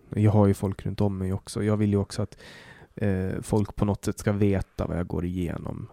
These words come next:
Ehm, alltså att jag inte, jag är ingen sån som innesluter mig och bara så här,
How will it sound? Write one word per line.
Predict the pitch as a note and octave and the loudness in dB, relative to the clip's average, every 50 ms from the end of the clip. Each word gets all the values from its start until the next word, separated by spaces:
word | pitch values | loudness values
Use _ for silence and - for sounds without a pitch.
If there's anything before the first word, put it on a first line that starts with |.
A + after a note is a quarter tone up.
| - - | -10 -6
Ehm, | G#2 G2+ G2 F#2+ F#2+ - - F2+ F2+ - - - | -4 -4 -2 -2 -4 -4 -6 -6 -8 -6 -6 -4
alltså | - - - G#2 | -4 -2 0 0
att | - - | 2 4
jag | G#2+ G2+ G2 | 4 4 4
inte, | F#2 F#2 - - - - | 2 0 -4 -4 0 2
jag | G#2 G2+ | 4 4
är | G2 | 4
ingen | F#2+ F#2+ F#2 F#2 F#2 | 4 2 0 0 0
sån | - G2 F#2+ | 0 0 2
som | - F#2+ G2+ - | 2 0 0 2
innesluter | - G#2+ G2+ G2 F#2+ F#2 F2 - - F#2 F2+ F#2 - - - | 2 2 2 2 2 0 0 0 0 0 0 0 0 -4 -6
mig | F#2+ F2+ F2 F2 F2 | -4 -4 -2 -2 -2
och | F2 F2 F2 F2+ | 0 0 -2 -2
bara | G2+ - E2 D#2+ E2 | -2 -2 -2 -2 -4
så | - - | -4 -2
här, | E2+ F2 F2+ | -2 -2 -2